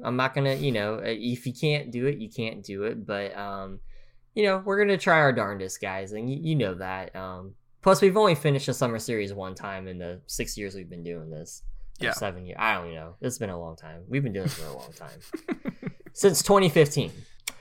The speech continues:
Speaker 1: But yeah, so we are currently recording this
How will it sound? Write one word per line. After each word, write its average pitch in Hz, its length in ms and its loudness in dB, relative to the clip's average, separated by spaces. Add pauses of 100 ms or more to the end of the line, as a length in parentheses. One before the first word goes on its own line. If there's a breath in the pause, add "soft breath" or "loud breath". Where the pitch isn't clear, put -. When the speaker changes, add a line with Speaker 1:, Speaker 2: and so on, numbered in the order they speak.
(120)
Speaker 1:
But 208 160 8
yeah, 156 240 6
so 190 280 4
we 180 220 4
are 143 60 6
currently 226 560 2
recording 151 420 6
this 143 320 2